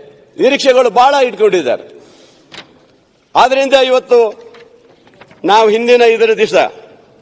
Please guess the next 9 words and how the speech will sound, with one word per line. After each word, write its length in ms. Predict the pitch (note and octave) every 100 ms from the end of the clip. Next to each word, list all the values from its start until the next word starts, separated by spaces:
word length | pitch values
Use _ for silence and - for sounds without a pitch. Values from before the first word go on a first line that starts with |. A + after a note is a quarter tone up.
| _ _ _ _ _ _ _ _ _ -
ಶೈಕ್ಷಣಿಕವಾಗಿ 760 | A3+ A#3 B3 A#3+ A#3 A#3+ A#3
ಒತ್ತು 240 | A3+ A3+ -
ಕೊಡ್ಬೇಕಂತ 540 | A3+ A3 A3+ A#3 F#3+
ಹೇಳಿದ್ರೆ 680 | G#3+ G#3+ F3 C#3+ C#3+ - - _ _ _ _ _
ಇವತ್ತು 680 | A3 A#3 A3+ A#3 A3+ A3+ - - - - - C#3
ಬಹಳಷ್ಟು 720 | G#3+ A#3+ B3+ - - B3+ A#3
ಸಮಸ್ಯೆಗಳಿದೆ. 920 | A3+ A#3 A#3 A3+ A3+ G#3+ E3 - - - - _ _ _ _ _ _ -
ಹಿಂದಿನ 300 | B3 A#3+ B3 A#3+
ಸರ್ಕಾರದಲ್ಲಿ 960 | A#3 A#3 B3 A#3+ A3 A#3+ B3+ A#3 F#3+ -